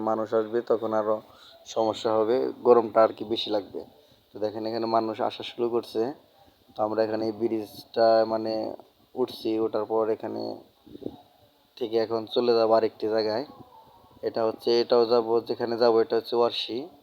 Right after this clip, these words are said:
এই যে দেখেন এই ব্রিজ থেকে, মানে, এক জায়গায় যাবো আমরা। এখানে অনেক সুন্দর ফুচকা এবং ঝালমুড়ি অনেক কিছুই আছে, ছোটোখাটো একটা রেস্টুরেন্ট। এখানে বসে আমরা আর কি, যারা আপনারা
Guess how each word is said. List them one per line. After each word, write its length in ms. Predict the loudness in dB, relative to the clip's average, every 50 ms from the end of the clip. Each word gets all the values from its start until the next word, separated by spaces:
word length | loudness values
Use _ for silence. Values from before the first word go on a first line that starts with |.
| _ _ _ _ _ _ _ _ -20 -20 _ _ _ _ _ -20 -20 -20 -20 _ _ -20 -20 -20 -20 _ _ -20 -20 -20 _ -20 -20 -20 -20 _ _ _ _ _ _ _ _ _ _ _ _ _ _ _ _ _ -20 -18 -12 -8
এই 40 | -8 -4
যে 60 | -2 -2
দেখেন 200 | -2 -2 -2 -6 -8
এই 60 | -4 -4
ব্রিজ 200 | -2 -2 -2 -4 -6 -8 -10
থেকে, 220 | -4 0 0 2 2 0 -2 -6 -6 -4
মানে, 240 | -4 -4 -2 -4 -4 -4 -4 -4 -4 -2 -2 -4
এক 60 | -2 0 -2
জায়গায় 220 | 0 2 2 2 2
যাবো 160 | 0 0 0 -2 -4 -4
আমরা। 240 | -6 -6 -6 -4 -4 -4 -6 -8 -12 -20 -20 -20 -20 _ _ _ _ _ _ _ _
এখানে 300 | -10 -6 -4 -4 -4 -2 -2 -2
অনেক 140 | -4 -4 -8 -6 -6
সুন্দর 400 | -6 -6 0 2 2 4 4 4 2 0 -6 -14 -20 _ _ _ _ _ _ _ -20 _ _ _ _ _ _ -4
ফুচকা 400 | -2 -2 -2 -2 -4 0 4 4 6 6
এবং 120 | 4 2 -2 -2 0
ঝালমুড়ি 480 | 2 2 2 2 0 -2 -2 -2 -2 -2 -2 0 2 2
অনেক 160 | 2 2 0 -2 -6
কিছুই 240 | -6 2 4 4 4 4
আছে, 160 | 0 -4 -6 -6 -6 -8
ছোটোখাটো 400 | -4 -2 0 0 0 0 -2 -2 -4
একটা 140 | -4 -4 -4 -2
রেস্টুরেন্ট। 460 | -2 -4 -6 -10 -10 -10 -10 -10 -10 -12 -12 -12
এখানে 240 | -8 -6 -6 -6 -6 -4 -4
বসে 200 | -4 -4 -2 -2 -4 -2
আমরা 200 | -2 -2 -2 -2 -2 -4 -8 _ _ _ _ _ _ _ -12 _
আর 60 | -8 -6 -6
কি, 60 | -4 0 2
যারা 140 | 2 4 2 2
আপনারা 240 | 0 -2 2 4